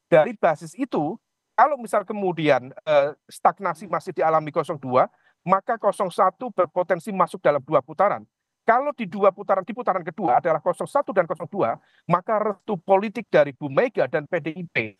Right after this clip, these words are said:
akan sangat menentukan siapa kemudian nanti akan menang di Pilpres, eh, putaran kedua dua ribu dua puluh empat ini. Saya pikir itulah yang kemudian menjadi titik uji kepentingan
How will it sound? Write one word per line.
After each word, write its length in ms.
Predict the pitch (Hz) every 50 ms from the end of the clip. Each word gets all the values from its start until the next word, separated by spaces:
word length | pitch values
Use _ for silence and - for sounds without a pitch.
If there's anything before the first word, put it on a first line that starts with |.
| _ _ _ _ -
akan 240 | - - 202 175 151
sangat 360 | - - 180 175 180 180 180 -
menentukan 720 | 170 165 165 175 180 160 - 220 180 _ - 139 120 117 _ _ _
siapa 640 | _ - - 180 180 185 165 160 _ _ 233 196 165
kemudian 320 | _ 180 170 151 151 160
nanti 240 | 160 160 160 147 165
akan 320 | 175 143 135 - 170 151 143
menang 240 | 156 175 180 151
di 160 | 135 _ 147 -
Pilpres, 560 | _ - 175 151 139 _ 160 147 - - _ _ _ _ _ _
eh, 160 | 156 151 139
putaran 380 | - 170 165 165 151 151 139 120
kedua 320 | - _ 170 156 143 131
dua 160 | _ _ -
ribu 160 | 123 131 131 139
dua 240 | 131 139 135 117
puluh 160 | _ 135 131 117
empat 160 | 123 120 117 -
ini. 160 | 135 120 110 101 _ _ _ _
Saya 80 | - 175
pikir 320 | - - 151 - 214 208 _ _ _ _ _
itulah 300 | 175 165 - 285 262 190 190
yang 140 | 180 170
kemudian 260 | - 180 160 165 202 180
menjadi 160 | 143 160 147
titik 320 | 143 - 175 - 180 _ _
uji 260 | - 226 _ - 254 202
kepentingan 560 | - 214 _ - 202 180 196 165 143 143